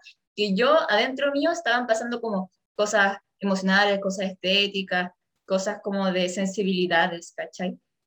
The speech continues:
Y cuando siempre fue esa, como esa, y siempre esa expresión de sensibilidad fue como súper aplastada, como muy violentamente, como, "Ay, mira qué lindo esto, ¿por qué te importan eso? Como, eso no sirve",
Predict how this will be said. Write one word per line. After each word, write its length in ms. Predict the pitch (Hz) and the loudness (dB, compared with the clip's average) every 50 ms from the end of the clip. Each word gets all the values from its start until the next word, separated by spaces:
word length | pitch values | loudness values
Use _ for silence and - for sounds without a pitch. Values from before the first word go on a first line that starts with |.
| _ _ _ | _ _ _
Y 400 | - 196 196 190 190 185 185 - _ _ _ _ _ _ _ | -2 0 2 2 2 2 0 -6 _ _ _ _ _ _ _
cuando 260 | - 202 190 185 190 | 0 2 2 4 2
siempre 240 | 185 226 202 196 226 | 0 0 0 -2 0
fue 160 | 226 226 226 226 | 2 4 4 4
esa, 240 | 226 262 233 233 | 4 4 2 2
como 220 | 226 226 214 208 208 | 2 0 0 0 0
esa, 500 | 208 - - 220 214 208 208 196 190 - _ _ _ _ | 0 0 0 2 2 2 2 0 -2 -6 _ _ _ _
y 100 | - 202 196 | -8 -8 -6
siempre 260 | - 226 220 233 247 | -4 -2 2 4 4
esa 160 | 262 - 262 | 4 4 0
expresión 400 | 240 - - 196 202 - 220 220 | -2 -4 -4 -4 -2 -2 -2 -2
de 80 | 233 233 | -2 -2
sensibilidad 520 | 240 262 262 - - 240 233 220 214 226 226 - | -4 -6 -8 -8 -6 -2 2 4 4 4 2 0
fue 80 | 226 | -4
como 160 | 226 220 202 | -4 -4 -4
súper 240 | 202 - 202 196 220 | -2 -2 0 2 4
aplastada, 480 | 226 226 233 240 240 - 233 240 247 240 | 4 4 2 0 -2 -4 -4 -4 -4 -4
como 160 | 233 214 190 | -4 -2 0
muy 140 | 185 190 208 | 0 0 2
violentamente, 680 | 220 240 254 262 254 254 262 247 262 277 269 - 277 277 | 0 0 0 -2 -2 -2 -4 -4 -4 -6 -6 -8 -8 -6
como, 340 | 233 226 214 196 196 - _ _ _ _ _ _ _ _ - | -4 -4 -4 -4 -6 -10 _ _ _ _ _ _ _ _ -10
"Ay, 240 | 240 254 262 269 | -8 -8 -6 -6
mira 180 | 269 277 285 285 | -4 -2 -2 -2
qué 80 | 285 277 | -2 -4
lindo 200 | 269 269 262 269 | -6 -4 -2 -2
esto, 380 | 277 285 277 - 214 196 185 - _ _ _ _ _ _ _ _ _ _ _ - | -2 -4 -6 -8 -8 -8 -8 -10 _ _ _ _ _ _ _ _ _ _ _ -4
¿por 100 | 185 190 | -2 0
qué 80 | 220 226 | 0 0
te 60 | 233 | 0
importan 300 | 226 233 226 226 233 233 | -2 -2 -4 -2 -2 -2
eso? 260 | 220 - - 170 170 - | -4 -4 -6 -10 -12 -10
Como, 480 | 170 170 175 170 165 165 165 185 190 185 - | -10 -8 -6 -6 -6 -8 -8 -10 -10 -10 -8
eso 120 | - 208 202 | -4 -2 -2
no 60 | 190 | 0
sirve", 320 | 185 220 202 180 160 160 | 0 -2 -2 -4 -6 -8